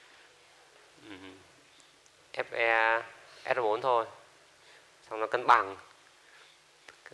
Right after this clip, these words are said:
Cái này, à, chắc chắn là có ba đúng không? Ba S O bốn thì thêm ba vào đây. Đấy, thế là đủ luôn. Thế sau đó thì tính thầy, à, số mol của F E đây là bao nhiêu? Ừ, không phẩy mười hai.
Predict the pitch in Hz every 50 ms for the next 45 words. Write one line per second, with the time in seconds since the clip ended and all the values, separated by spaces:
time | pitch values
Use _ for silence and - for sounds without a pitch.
0 | - - - 135 131 120 110 104 101 98 95 95 95 - 135 - 104 101 117 131
1 | 123 - - - 120 113 117 113 110 110 110 113 120 123 117 - - - - 120
2 | 120 120 120 127 143 139 135 120 110 113 131 147 139 - 131 120 110 107 110 110
3 | 107 101 101 104 107 - - - - - - - _ _ _ _ _ _ _ _
4 | - - - - - - - - - - - - - 92 98 104 - - 147 135
5 | 107 90 87 90 104 110 110 107 - - - - - - - _ _ _ _ _
6 | _ _ - - - - - - - _ _ _ _ - - 139 - 143 127 123
7 | 147 156 143 127 - - 117 123 147 156 151 131 117 110 110 - 127 131 139 139
8 | 127 107 104 107 131 147 135 127 117 120 120 117 110 113 117 117 117 117 110 -
9 | - - - - - - - - - - - - - 107 104 98 120 120 117 107
10 | 92 95 92 98 104 107 104 101